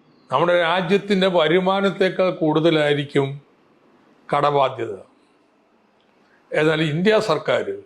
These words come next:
ഇതിന് മറുപടി കൊടുത്തിരിക്കുക. ഈ മറുപടി ഉണ്ടല്ലോ,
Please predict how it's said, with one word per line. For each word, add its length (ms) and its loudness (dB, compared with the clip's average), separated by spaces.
ഇതിന് 160 2
മറുപടി 500 0
കൊടുത്തിരിക്കുക. 600 -4
ഈ 160 2
മറുപടി 540 2
ഉണ്ടല്ലോ, 420 -8